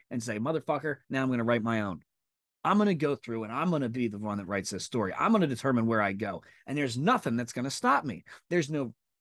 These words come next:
nothing, nothing that is gonna stop me. You can do anything that you wanna do. And that's true. You can get up there and fucking go. You can go do what you wanna do. You just have to have the confidence.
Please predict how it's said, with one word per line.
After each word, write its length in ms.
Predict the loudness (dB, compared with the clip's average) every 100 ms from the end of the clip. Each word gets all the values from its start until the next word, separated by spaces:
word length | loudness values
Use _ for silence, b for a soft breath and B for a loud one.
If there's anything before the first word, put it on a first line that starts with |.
| -6
nothing, 460 | 2 2 2 -4 -8 _ -4
nothing 540 | 2 4 4 4 4
that 100 | 2
is 120 | 2
gonna 180 | 0 0
stop 340 | -2 -2 -2
me. 200 | -4 -10 B B -4
You 140 | -2
can 160 | 0 2
do 140 | 2
anything 580 | 2 4 4 2 2 0
that 100 | 0
you 100 | -2
wanna 220 | 0 -2
do. 300 | -4 -2 0
And 180 | 0 -2
that's 240 | -4 -6 -10
true. 640 | -10 2 6 6 6 2 B B
You 300 | 0 6 6
can 200 | 4 -2
get 160 | 0 2
up 220 | 0 0
there 200 | -4 -2
and 260 | -2 -6 -12 -4
fucking 400 | -4 -2 0 2
go. 440 | 2 4 4 2 B B
You 160 | -2 0
can 160 | 0
go 180 | 2 2
do 220 | 2 -2
what 260 | 2 2 0
you 120 | 0 0
wanna 280 | 0 -2
do. 180 | -2 -2
You 200 | -2 -2
just 220 | -4 -6
have 220 | -2 -2 0
to 80 |
have 120 | -2 -2
the 60 |
confidence. 520 | -2 0 0 -4 -10